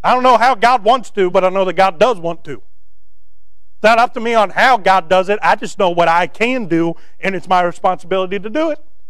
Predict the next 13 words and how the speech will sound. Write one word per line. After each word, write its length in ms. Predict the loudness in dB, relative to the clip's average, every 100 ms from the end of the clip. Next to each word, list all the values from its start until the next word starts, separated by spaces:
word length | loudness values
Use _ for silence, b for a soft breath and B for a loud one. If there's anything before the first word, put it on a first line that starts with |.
| -10 -10 -10 -10 -10 -10 -10 -10 -8 -8 -8 -8 -8 -8 -8 -8 -8 -8 -10 -10 -10 -10 -10 -10 -10 -10 -10 -10 -10 -10 -10 -10 -10 -10 -10 -10 -10 -6 2
We're 80 | 4
running 240 | 4 4
out 80 | 2
of 60 | 4
time, 320 | 2 2 -2 -6
but 120 | 0
part 180 | 4 4
of 40 | 2
that 160 | 2
heavenly 300 | 0 -2 -2
calling 380 | 2 4 4 0
is 120 | -4
worship. 420 | 0 0 0 -8